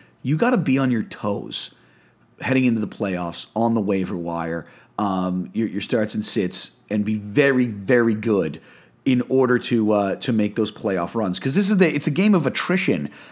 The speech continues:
You gotta, you gotta remember and be paying attention to injuries and who's doubtful and who's questionable as they stack up throughout the season. Right now is a really, really, like, a clutch time as a fantasy football manager, isn't it?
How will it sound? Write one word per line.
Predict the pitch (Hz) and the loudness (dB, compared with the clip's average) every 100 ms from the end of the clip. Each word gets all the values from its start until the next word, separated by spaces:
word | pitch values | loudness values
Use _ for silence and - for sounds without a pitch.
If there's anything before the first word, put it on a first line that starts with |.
| - | -6
You | 143 156 | -2 2
gotta, | 190 156 135 | 4 4 2
you | 170 | 4
gotta | 180 | 4
remember | 160 143 131 160 156 127 123 | 4 4 4 4 4 4 4
and | 123 | 0
be | 127 | -2
paying | - 156 | 0 0
attention | 139 - 156 160 147 | 0 0 0 2 2
to | 131 117 | 2 2
injuries | 127 165 151 156 156 151 | 2 2 4 2 2 2
and | 123 98 - - | 2 0 -6 -4
who's | - 156 | 0 0
doubtful | 117 135 147 180 160 156 | 2 2 2 2 2 4
and | 143 | 4
who's | 131 135 | 2 0
questionable | - - 160 - 165 170 | 0 0 2 2 4 6
as | 147 123 | 4 2
they | 113 | 0
stack | - - 139 127 - | 0 2 2 2 2
up | 120 143 - - | 2 0 -6 -12
throughout | 117 - 131 139 135 | -10 -8 0 2 2
the | 117 | -2
season. | - 131 131 151 143 - - - | -2 0 0 0 -2 -6 -20 -12
Right | 120 160 214 | 0 2 2
now | 151 151 156 | 2 4 4
is | 131 | 4
a | 131 | 2
really, | 117 127 143 127 | 2 2 4 4
really, | 117 123 120 110 - | 2 2 2 -2 -6
like, | - 113 | -4 -2
a | 107 | -2
clutch | - - - 151 - - | -6 -8 2 2 2 -4
time | - 127 127 120 | -2 2 4 2
as | 110 110 | 0 0
a | |
fantasy | 104 - 131 127 120 113 | -2 0 2 2 0 -4
football | - 127 - 107 | -2 -2 0 0
manager, | 107 120 120 98 | 2 2 0 -2
isn't | 87 92 101 | -2 -2 -2
it? | 120 | -2